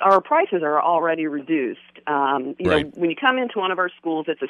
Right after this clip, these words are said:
Speaker 1: student that's working on you, whether it's your hair or skincare or nails. We have a barber school where you can get straight razor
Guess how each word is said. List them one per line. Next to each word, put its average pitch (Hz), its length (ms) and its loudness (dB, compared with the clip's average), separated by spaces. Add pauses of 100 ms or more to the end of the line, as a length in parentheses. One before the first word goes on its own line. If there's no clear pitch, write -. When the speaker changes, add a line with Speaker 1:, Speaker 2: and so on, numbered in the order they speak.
(100)
Speaker 1:
student 156 360 -4
that's 143 220 -8
working 147 340 -4
on 131 220 -2
you, 127 220 -4
whether 135 220 -2
it's - 120 -10
your 123 80 -8
hair 185 320 2
or 127 80 2 (100)
skincare 165 460 -2
or 127 60 -2
nails. 147 500 0 (420)
We 143 80 -6
have 135 80 -2
a 131 40 -8
barber 160 340 2
school 160 280 -4
where 151 100 -4
you 143 60 -6
can 135 40 -4
get 120 120 -6
straight - 260 -6
razor 131 280 -4